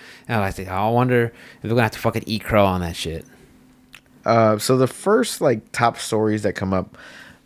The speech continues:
Speaker 2: uh, the number one is from I G N. It says, "No, Marvel's Avengers Wakanda expansion isn't a twenty-five hour campaign." The second one is they cast Christopher Judge, uh, and then so on and so forth. Uh,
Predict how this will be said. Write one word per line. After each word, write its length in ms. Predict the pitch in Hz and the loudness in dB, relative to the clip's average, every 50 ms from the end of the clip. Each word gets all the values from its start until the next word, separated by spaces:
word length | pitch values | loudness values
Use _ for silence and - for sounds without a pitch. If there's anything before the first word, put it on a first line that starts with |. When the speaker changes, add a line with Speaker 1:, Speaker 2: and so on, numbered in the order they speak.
| _ - - | _ 0 2
Speaker 2:
uh, 340 | 107 104 101 98 95 98 | 4 6 6 6 6 4
the 140 | 98 107 107 | 4 2 2
number 260 | 110 120 135 147 151 | 2 2 2 4 4
one 200 | 143 135 135 131 | 4 4 4 2
is 100 | 127 123 | 2 0
from 180 | - - 113 107 | -2 -4 -4 -2
I 140 | 98 107 107 | 0 0 2
G 160 | 101 101 101 | 2 2 2
N. 80 | 95 92 | 2 0
It 80 | 92 | 0
says, 200 | 95 101 95 92 95 | -2 -2 -2 -2 -2
"No, 300 | 92 95 98 104 104 104 | 0 2 2 4 4 2
Marvel's 520 | 101 101 101 107 104 107 107 104 104 107 | 4 4 2 4 4 2 0 -2 -2 -2
Avengers 560 | 107 92 92 101 101 101 98 101 101 98 98 101 | -2 0 0 0 0 0 2 2 2 2 2 2
Wakanda 500 | 98 90 - - - 113 107 110 113 117 110 | 0 -2 -2 -2 -2 0 0 2 2 2 0
expansion 580 | 104 - - - 107 107 110 110 113 110 110 - | 0 -2 -4 -4 -2 -2 -2 -4 -6 -8 -8 -4
isn't 340 | - 110 110 117 117 - - | -2 -2 -2 -2 -4 -6 -8
a 140 | - 101 98 | -8 -8 -8
twenty-five 640 | - - - - 101 104 104 101 - 92 95 95 92 | -8 -8 -6 -4 -2 -2 -2 -2 0 0 2 2 2
hour 260 | 85 87 87 87 90 | 2 2 2 2 0
campaign." 760 | 90 - 90 80 78 - - 120 131 143 143 143 143 143 139 - - - - - - - - _ _ _ - | -2 -2 -6 -6 -6 -4 -2 0 0 2 2 0 0 -2 -4 -8 -14 -20 -20 -20 -20 -20 -20 _ _ _ -8
The 100 | - 101 | -6 -4
second 320 | - 127 117 - - 107 | 0 0 0 0 2 0
one 220 | 104 104 104 101 | 2 2 2 2
is 160 | 98 95 95 95 | 2 0 0 0
they 100 | 87 82 | -2 -2
cast 460 | - - - 90 78 82 - - - | -2 -2 -2 0 0 0 -2 -4 -4
Christopher 400 | - 90 - - - - 85 80 | -4 -4 -4 -4 -8 -6 -6 -4
Judge, 600 | 85 101 110 113 117 117 113 110 110 - - - - - - - - - - _ - _ _ - | -2 2 4 4 4 4 2 0 -2 -8 -10 -10 -14 -20 -20 -20 -20 -20 -20 _ -20 _ _ 0
uh, 400 | 87 87 87 87 85 85 76 73 | 2 4 4 4 4 4 4 2
and 160 | 85 92 92 | 2 2 2
then 180 | 90 85 82 85 | 2 0 -2 -2
so 220 | - - - 95 90 | -2 0 2 2 4
on 180 | 87 87 85 85 | 4 2 2 0
and 160 | 82 85 87 | 0 -2 -4
so 200 | - - 95 92 | 0 2 2 2
forth. 520 | 90 - 90 90 92 92 90 87 - - - - | 2 2 2 4 4 4 4 2 0 -6 -6 -2
Uh, 800 | 90 85 85 82 80 82 82 82 80 80 78 76 73 71 71 65 | 0 2 2 2 2 0 0 0 -2 -2 -2 -2 -2 -2 -2 -4